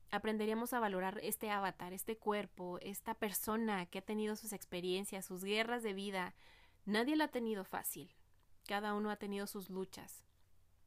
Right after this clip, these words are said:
Y a veces son luchas que, pues, duelen en el alma, ¿no? Pero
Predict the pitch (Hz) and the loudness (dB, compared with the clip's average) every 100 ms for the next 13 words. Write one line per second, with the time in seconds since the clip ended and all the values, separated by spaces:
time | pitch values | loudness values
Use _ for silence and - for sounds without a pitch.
0 | - _ - 185 185 214 202 190 190 185 | -20 _ -4 -2 -2 -4 -4 -4 -4 -4
1 | 196 190 196 190 - - 180 - 175 165 | -4 -2 -4 -2 -4 -6 -12 -8 -10 -10
2 | 175 180 185 202 202 175 170 170 180 196 | -4 0 0 0 0 0 -2 -2 -2 -2
3 | 175 196 196 - 180 220 - - - - | -4 -8 -16 -12 -12 -12 -16 -20 -20 -20
4 | - - - - - - - - - 202 | -20 -20 -20 -20 -20 -20 -20 -10 0 2
5 | 202 196 190 | 2 2 2